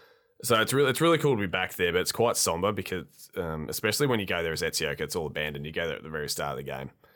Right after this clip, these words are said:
and it's just overrun by random guards looking for this library, like the Templars.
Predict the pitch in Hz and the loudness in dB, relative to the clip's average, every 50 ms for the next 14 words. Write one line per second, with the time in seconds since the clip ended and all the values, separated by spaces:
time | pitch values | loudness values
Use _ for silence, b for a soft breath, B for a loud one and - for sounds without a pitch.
0 | b b b b b b b - 87 78 71 - 82 - 90 82 73 69 65 69 | b b b b b b b -4 -4 -2 -2 -2 -2 -2 -2 -2 -2 -2 -4 -6
1 | 73 76 71 67 67 67 69 71 69 69 65 - 71 71 71 73 73 78 80 - | -6 -4 -4 -4 -2 -2 -2 -4 -4 -6 -6 -4 -4 -2 -2 -4 -4 -6 -10 -10
2 | 80 78 - 65 71 - - 71 73 73 69 62 55 58 - - - - - - | -10 -10 -10 -10 -8 -8 -6 -4 -2 -4 -4 -4 -6 -10 -10 -12 -12 -14 -12 -10
3 | - - 78 71 - 65 64 62 60 - - | -8 -8 -8 -8 -8 -8 -8 -8 -8 -10 -12